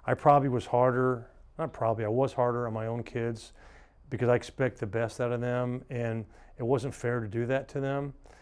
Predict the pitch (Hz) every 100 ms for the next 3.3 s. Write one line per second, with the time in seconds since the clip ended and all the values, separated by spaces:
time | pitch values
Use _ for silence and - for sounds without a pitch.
0 | - - - 120 - 165 135 113 123 120
1 | 110 - 120 120 120 - 127 107 107 110
2 | 110 117 113 117 110 - 120 113 113 107
3 | 104 107